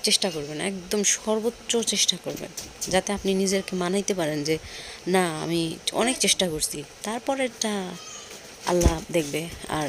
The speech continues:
আপনি ডিসিশন নেবেন, এই আর কি। ওইদিকে বসায় দিছি এদের, আর ওই যে তারা বসে আছে, আমি ধরতে গেছি আর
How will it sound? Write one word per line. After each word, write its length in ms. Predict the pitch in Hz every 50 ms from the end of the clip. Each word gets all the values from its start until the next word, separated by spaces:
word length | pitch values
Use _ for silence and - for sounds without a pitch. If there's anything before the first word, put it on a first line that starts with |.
| 131 -
আপনি 320 | - - - - 165 160 143 - -
ডিসিশন 460 | 170 156 160 - - 160 160 156 147
নেবেন, 320 | 151 147 143 143 143 143 151
এই 140 | 156 160 151
আর 100 | 147 147 -
কি। 280 | - - - - - - - - - - - - - - - - - - - - - - - - - - - - - -
ওইদিকে 320 | 170 175 170 185 175 185
বসায় 320 | 180 180 185 208 226 214 190
দিছি 240 | 185 196 - -
এদের, 260 | 196 185 185 208 240 247 - - - - - - - - -
আর 280 | - 165 160 160 160 160 170 165 147 - - - - - - - - - - - - - - - - - - - - - - - - - - - - - - - - - 175
ওই 160 | 165 170 170
যে 100 | - 170
তারা 260 | 156 165 160 165 165
বসে 300 | 160 165 170 175 - 175
আছে, 260 | 156 151 - - -
আমি 340 | 180 175 156 156 156 160 156 147
ধরতে 300 | 160 160 147 - - 190
গেছি 220 | 190 202 190 190
আর 60 | 180